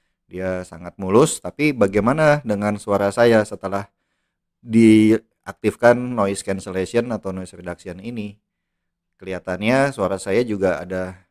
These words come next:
ya mungkin mengalami sedikit perubahan karakter ya. Karena kan dia akan tekan, eh, frekuensinya. Tapi selama dia bisa meredam noise, ya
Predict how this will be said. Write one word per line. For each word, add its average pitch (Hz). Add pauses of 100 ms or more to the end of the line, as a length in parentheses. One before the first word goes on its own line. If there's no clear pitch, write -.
(240)
ya 127
mungkin 156
mengalami 104
sedikit 92
perubahan 87 (480)
karakter 117
ya. 87 (100)
Karena 92
kan 120
dia 113
akan 95 (160)
tekan, 98 (240)
eh, 95
frekuensinya. 92
Tapi 135 (520)
selama 101
dia 101
bisa 98
meredam 98
noise, 98
ya 90